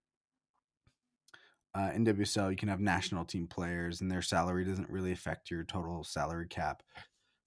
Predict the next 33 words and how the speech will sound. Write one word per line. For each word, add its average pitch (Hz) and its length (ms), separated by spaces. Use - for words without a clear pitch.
But 101 320
if 131 140
the 120 60
N 135 100
W 135 240
S 123 140
L 117 100
wants 110 240
to - 120
remain 110 500
one 104 160
of 95 200
the 98 80
best 90 340
leagues 95 180
in 95 100
the 92 80
world, 107 420
like, 82 240
it's 127 160
gonna 123 180
have 107 220
to - 80
grow. 95 600
And 92 180
this, - 360
to 117 100
me, 113 180
Kerr 117 320
going 107 420
to 90 380
England, 117 420
which - 320